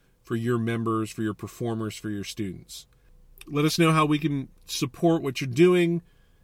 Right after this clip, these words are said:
further that, that educational mission that you have as a program. I want to know all about it. I want to know what we can do to make those things happen for you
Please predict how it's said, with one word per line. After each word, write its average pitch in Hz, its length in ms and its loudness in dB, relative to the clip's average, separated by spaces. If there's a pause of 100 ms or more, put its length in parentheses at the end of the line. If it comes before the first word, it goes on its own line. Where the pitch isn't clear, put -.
(160)
further 160 400 2
that, 139 340 2
that 135 260 -2
educational 139 680 -2
mission 139 420 -2
that 135 100 -4
you 127 120 -6
have 135 320 -6
as 131 120 -6
a 120 60 -4
program. 139 800 -2 (480)
I 127 140 -2
want 139 180 2
to 139 80 0
know 135 160 0
all 135 220 0
about 123 320 0
it. - 200 -10
I 120 80 -8
want 120 200 -4
to 120 40 -2
know 120 460 -2 (440)
what 127 320 0
we 151 140 4
can 143 240 0
do 135 380 2
to 120 120 -6
make 123 280 -4
those 123 240 -4
things 117 220 -8
happen 120 420 -4
for 110 160 -6
you 98 400 -6